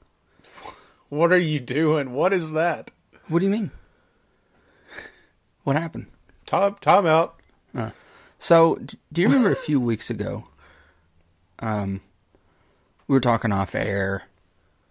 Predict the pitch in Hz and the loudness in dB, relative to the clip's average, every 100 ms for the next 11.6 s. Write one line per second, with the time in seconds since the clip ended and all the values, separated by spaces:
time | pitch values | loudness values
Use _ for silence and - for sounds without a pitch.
0 | _ _ _ _ _ _ _ _ _ _ | _ _ _ _ _ _ _ _ _ _
1 | _ - - - - 139 113 107 - 117 | _ -20 -20 -8 2 4 6 4 0 -4
2 | 107 98 95 107 107 - - - - - | -2 -4 -2 -2 -2 -4 -8 -10 -12 -14
3 | - - - 117 110 110 107 107 - - | -16 -16 -10 -6 -4 -4 -4 -8 -12 -20
4 | _ - 120 117 - - - _ _ _ | _ -10 -8 -6 -8 -12 -16 _ _ _
5 | _ _ _ _ _ _ _ _ _ _ | _ _ _ _ _ _ _ _ _ _
6 | _ _ - 180 196 151 156 151 123 107 | _ _ -4 2 2 2 0 0 -2 -2
7 | 110 101 104 98 101 101 - - _ _ | -4 -4 -6 -6 -6 -6 -8 -14 _ _
8 | _ _ _ _ _ _ _ 127 123 - | _ _ _ _ _ _ _ -2 0 -2
9 | - - 151 165 147 139 127 - 110 110 | -8 -6 -2 2 2 2 -2 -6 -4 -2
10 | 113 101 104 104 - 110 107 95 - - | -2 -2 -6 -8 -6 -2 -2 -2 -6 -8
11 | 101 98 - 80 - - | -10 -10 -12 -12 -14 -18